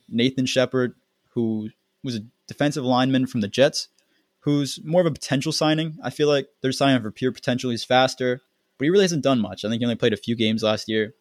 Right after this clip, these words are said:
I'm excited to see what we can do there, but it's not really that big of a deal. And then finally, one of the biggest signings of free agency, I think, Jamal Williams to the Saints.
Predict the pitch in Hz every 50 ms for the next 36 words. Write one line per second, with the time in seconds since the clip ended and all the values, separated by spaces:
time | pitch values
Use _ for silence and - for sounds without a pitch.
0 | _ _ _ _ _ _ _ _ _ _ _ - 135 131 - 127 120 117 117 -
1 | 127 120 113 117 110 107 113 120 117 113 110 113 107 - 107 98 - - _ -
2 | 117 - - 117 104 92 104 101 98 95 95 92 104 95 90 92 - 98 98 92
3 | 95 - _ _ _ _ _ _ _ _ _ _ _ - 143 139 135 127 123 -
4 | 143 139 139 139 143 139 135 127 123 151 175 170 147 123 113 135 127 123 117 -
5 | 123 120 120 123 123 - - - 151 147 131 - 127 120 117 117 117 117 - -
6 | 117 113 - - 120 117 - - _ _ _ _ _ _ - - 131 127 127 127
7 | 127 123 127 123 117 113 - - 117 107 - - 104 95 - - - -